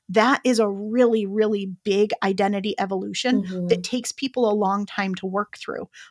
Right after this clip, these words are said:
Speaker 1: But the one that I think people don't talk about enough is the question you just asked. And it's
Speaker 2: Mm-hmm.
Speaker 1: the identity evolution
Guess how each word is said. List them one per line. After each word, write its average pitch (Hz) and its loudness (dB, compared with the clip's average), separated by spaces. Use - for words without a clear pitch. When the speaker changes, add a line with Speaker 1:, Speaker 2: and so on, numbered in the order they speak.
Speaker 1:
But 240 2
the 226 2
one 240 0
that 392 -4
I 339 2
think 262 -4
people 240 0
don't 202 -6
talk - -6
about 196 0
enough 202 0
is 214 -2
the 226 0
question 233 -6
you 233 0
just 233 0
asked. 226 -6
And 262 4
it's 247 2
Speaker 2:
Mm-hmm. 214 -8
Speaker 1:
the 233 4
identity 240 0
evolution 202 -2